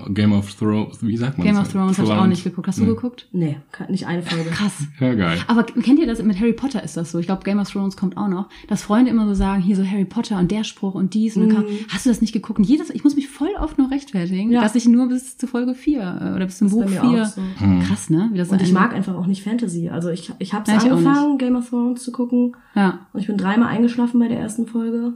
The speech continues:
Speaker 2: Okay.
Speaker 3: Tut mir jetzt leid für alle, die, die da Fan sind, aber
Speaker 2: <laughs>
Speaker 3: so, das wird nicht passieren, dass ich das mag.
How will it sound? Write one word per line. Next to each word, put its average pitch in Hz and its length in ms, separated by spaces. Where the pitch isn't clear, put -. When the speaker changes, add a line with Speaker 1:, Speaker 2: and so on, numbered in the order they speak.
Speaker 2:
Okay. 190 320
Speaker 3:
Tut 208 160
mir 190 60
jetzt 180 100
leid 175 160
für - 120
alle, 190 160
die, 185 320
die - 60
da 185 120
Fan 196 280
sind, 214 200
aber 196 280
Speaker 2:
<laughs> - 260
Speaker 3:
so, 214 140
das 196 240
wird 240 140
nicht 262 180
passieren, 240 260
dass 214 120
ich 202 100
das - 140
mag. 190 260